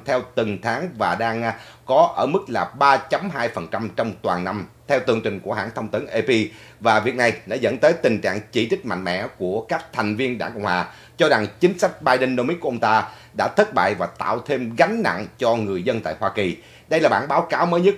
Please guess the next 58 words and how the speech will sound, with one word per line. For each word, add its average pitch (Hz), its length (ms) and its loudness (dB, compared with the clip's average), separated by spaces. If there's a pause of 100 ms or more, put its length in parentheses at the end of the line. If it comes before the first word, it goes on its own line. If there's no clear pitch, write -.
của 104 180 -2
Bộ 98 260 0
Lao 113 180 0
động 92 260 -4
và 92 120 -4
Bộ 85 160 -6
Thương 110 200 -6
mại 85 160 -2
đưa 107 160 -4
ra. 107 220 4 (840)
Trong 123 140 0
đó 117 240 8
cho 131 120 2
thấy 127 240 0
rằng 101 200 -2 (320)
là 98 240 2 (100)
Joe 156 100 6
Biden 127 240 6
dường 117 200 2
như 131 160 2
vẫn 104 280 -4
chưa 165 200 2
có 165 60 0
một 165 180 -4
cái 143 100 -6
giải 107 180 0
pháp - 240 -2
nào 92 240 -2
giải 90 200 -2
quyết 196 240 -2
tình 127 200 4
trạng 95 220 -2
lạm 90 160 -6
phát 160 280 0 (280)
và 110 100 2
tình 110 280 -2
trạng 92 300 -4
kinh 131 160 0
tế 139 220 4
đang 127 160 -2
bị 80 80 -6
suy 104 220 -6
thoái. 107 240 0
Đó - 300 -10
là 110 60 -2
bản 123 160 -8
tin 120 220 -4
liên 131 200 0
quan 117 280 2
tới 131 160 2 (100)
tình 98 120 -2
hình 92 200 -6
của 87 140 -8
Hoa 113 220 -4
Kỳ 92 160 -4
ngày 87 160 -4
hôm 101 140 -4
nay. 107 220 2